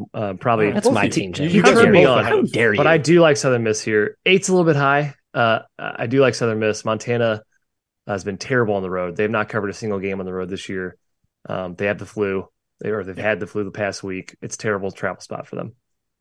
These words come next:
Speaker 2: Yeah, I don't love it. Uh, Matt, I'll give you another team that you've been, uh, a big, big fan of. Weber State on the road at Tarleton.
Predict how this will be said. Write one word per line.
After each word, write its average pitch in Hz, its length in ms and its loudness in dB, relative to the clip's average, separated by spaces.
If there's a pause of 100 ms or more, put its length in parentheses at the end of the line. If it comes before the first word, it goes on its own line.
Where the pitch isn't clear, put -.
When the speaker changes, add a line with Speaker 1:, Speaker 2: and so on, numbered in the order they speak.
(100)
Speaker 2:
Yeah, 139 220 2 (120)
I 139 100 -8
don't 123 120 -8
love 117 140 -10
it. 120 220 -10
Uh, 156 200 -4
Matt, 180 240 0
I'll 190 60 0
give 180 160 0
you 185 60 -2
another 156 340 0
team 131 380 -8
that 120 60 -6
you've 120 180 -6
been, 117 360 -8
uh, 117 220 -10
a 127 80 -14
big, 123 320 -4 (260)
big 123 200 -8
fan 151 220 -4
of. 110 220 -6
Weber 214 240 0
State - 400 -10 (140)
on 143 160 -6
the 151 80 -4
road 156 220 4
at 131 280 -4
Tarleton. 139 720 -2